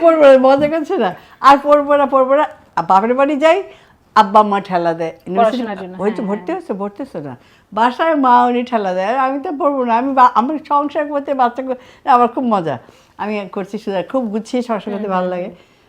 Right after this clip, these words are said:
Speaker 1: তারপরে একদিন উনি এসে বলছে, "এই নাও তোমার কাগজপত্র।" আমি, "কিসের কাগজপত্র?"
Speaker 2: ভর্তি।
Speaker 1: উনি বলছে, বলে, "কত সহজ ছিল বলো,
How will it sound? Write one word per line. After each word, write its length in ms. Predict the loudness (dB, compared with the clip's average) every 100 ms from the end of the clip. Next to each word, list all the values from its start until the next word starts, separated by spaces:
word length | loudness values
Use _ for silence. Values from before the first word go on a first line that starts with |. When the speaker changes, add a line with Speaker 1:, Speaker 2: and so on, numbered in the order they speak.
| _ -2
Speaker 1:
তারপরে 240 | 2 2
একদিন 260 | 0 0 -2
উনি 140 | -4 -8 -14
এসে 160 | -8
বলছে, 180 | -8 -6
"এই 100 | -6 -6
নাও 80 |
তোমার 160 | -6 -4
কাগজপত্র।" 500 | -4 -4 -6 -8 -8
আমি, 140 | -8
"কিসের 300 | -8 -6 -6
কাগজপত্র?" 540 | -2 -2 -2 -6 0 2
Speaker 2:
ভর্তি। 160 | 2
Speaker 1:
উনি 100 | 0
বলছে, 200 | -2 -2 -10 -14 -6
বলে, 140 | -4 -4 -12 _
"কত 180 | -6 -6
সহজ 340 | -6 -2 -2 -2
ছিল 180 | -4 -2 2
বলো, 260 | 4 2